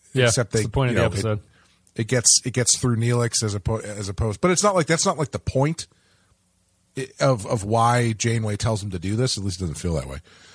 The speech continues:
Speaker 1: No.
Speaker 2: Um, but yeah, and I, I kinda wish, I kinda wish it was like you, there was a little bit more. Maybe if you,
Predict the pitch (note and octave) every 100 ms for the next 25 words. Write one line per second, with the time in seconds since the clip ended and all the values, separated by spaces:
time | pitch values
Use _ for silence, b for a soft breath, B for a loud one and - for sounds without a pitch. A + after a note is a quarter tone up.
0 | B B _ B2 B2 A2 G2+ G2+ - _
1 | _ _ _ _ _ _ _ - E3+ G3+
2 | E3+ D#3 D#3 E3 E3 G3+ G#3 F#3 F3+ -
3 | - C#3+ - F#3+ E3 D#3+ D#3 C3+ A#2+ A#2+
4 | A2+ - - - _ b b b b b
5 | b _ _ _ _ _ - - - -
6 | - C#3+ C3+ B2 C3 C3 C3+ B2+ B2+ C#3
7 | C#3+ C3+ C3 B2+ B2+ D#3+ F3+ G3 - D3